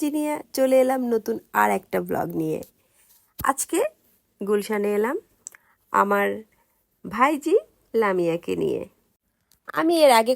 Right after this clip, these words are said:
কখনোই এই শপিং মলে আসিনি, আজকেই প্রথম এলাম পুলিশ প্লাজাতে। একটু দরকারেই এসেছি, খুব জরুরি দরকার ছিল, বেশি সময়ও দিতে পারিনি, কেননা হাতে খুবই অল্প সময়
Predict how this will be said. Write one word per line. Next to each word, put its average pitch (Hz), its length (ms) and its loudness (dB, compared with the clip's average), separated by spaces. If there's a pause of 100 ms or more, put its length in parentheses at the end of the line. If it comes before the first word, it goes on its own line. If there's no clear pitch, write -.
(100)
কখনোই 254 440 2 (540)
এই 262 200 4
শপিং 220 240 -2 (100)
মলে 185 260 0
আসিনি, 170 360 -6 (400)
আজকেই 240 340 -4 (100)
প্রথম 214 280 -4 (100)
এলাম 277 200 -2 (1080)
পুলিশ 202 220 -8 (100)
প্লাজাতে। 202 520 2 (680)
একটু - 220 -8 (120)
দরকারেই 240 460 4
এসেছি, 247 320 0 (600)
খুব 294 140 -6 (120)
জরুরি 226 320 2 (120)
দরকার 202 260 0 (100)
ছিল, 208 160 -4 (560)
বেশি 220 340 2 (100)
সময়ও 254 420 2
দিতে 247 180 0 (100)
পারিনি, 208 360 0 (640)
কেননা 233 420 2
হাতে 220 200 -2 (120)
খুবই 320 220 -2 (300)
অল্প 220 160 0 (140)
সময় 208 240 -2